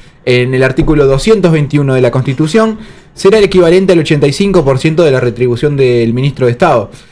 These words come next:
Es decir, va a haber un aumento, como decíamos, de ciento veinte mil pesos a doscientos treinta mil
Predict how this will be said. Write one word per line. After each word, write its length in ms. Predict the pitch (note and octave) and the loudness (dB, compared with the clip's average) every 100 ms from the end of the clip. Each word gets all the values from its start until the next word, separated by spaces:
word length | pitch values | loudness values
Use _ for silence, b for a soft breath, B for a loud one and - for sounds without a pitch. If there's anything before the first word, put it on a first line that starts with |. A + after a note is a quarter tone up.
| B - | B -4
Es 140 | C3+ | -2
decir, 420 | C3+ B2+ F3 F3 - - - - - - - - - - | 0 0 0 0 -8 -20 -20 -20 -20 -20 -20 -20 -20 -8
va 120 | C#3+ | 0
a 40 | D3 | 2
haber 140 | C3 | 2
un 80 | D3+ | 2
aumento, 320 | C#3 C#3 C3+ | 0 0 0
como 160 | B2+ C3 | 0 -2
decíamos, 520 | B2 C3+ C3+ C#3 - | -2 -2 -2 -2 -2
de 100 | A2+ | -4
ciento 260 | A#2 A2 A#2 | -2 0 0
veinte 220 | A#2 B2+ | 0 -2
mil 160 | C3+ | -2
pesos 320 | C3 C3 D3 - | 0 0 -2 -4
a 140 | B2 B2+ | -2 0
doscientos 680 | C3 - D3 C3+ C#3+ - - | -2 -2 -4 -2 -6 -6 -10
treinta 340 | - B2+ A#2 A#2+ | -4 -2 0 -2
mil 280 | B2+ B2+ | -2 -6